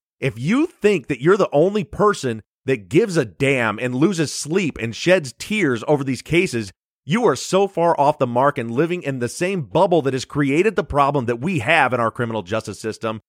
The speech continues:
that the lawyers and the prosecutors and the defense attorneys and the judges and the cops, all of whom are mad about us doing this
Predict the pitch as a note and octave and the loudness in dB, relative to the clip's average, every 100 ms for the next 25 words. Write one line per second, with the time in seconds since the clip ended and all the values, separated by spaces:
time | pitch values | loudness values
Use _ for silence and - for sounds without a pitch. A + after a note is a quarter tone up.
0 | _ _ _ D3 D#3 C#3 A#2+ F3+ A3+ A3 | _ _ _ 0 2 -2 0 4 4 4
1 | G3+ D#3+ C3 A2 - F3 G3 F#3+ - G3 | 2 -2 -4 -4 0 0 0 -2 -4 -2
2 | F3+ E3 B2+ A2 - G3+ F#3+ E3 F#3+ F#3+ | 0 -2 -4 -4 -2 -2 -2 -4 -4 -2
3 | F3+ C3 A#2+ F#2+ A2+ F#3+ E3+ G3 E3 B2+ | -4 -4 -6 -4 0 2 2 0 -2 -6
4 | A#2+ A2 - D#3 F3+ - - _ _ - | -6 -6 -2 0 0 -2 -10 _ _ 0
5 | F3 G#3+ G3+ D#3+ F#3 E3+ C#3 A#2 A2 B2+ | 4 4 2 0 0 0 0 -2 -4 0
6 | D#3+ D#3 D3+ D3+ G#2 C#3 E3+ F3+ E3+ | 0 0 0 -2 -4 -6 -4 -4 -6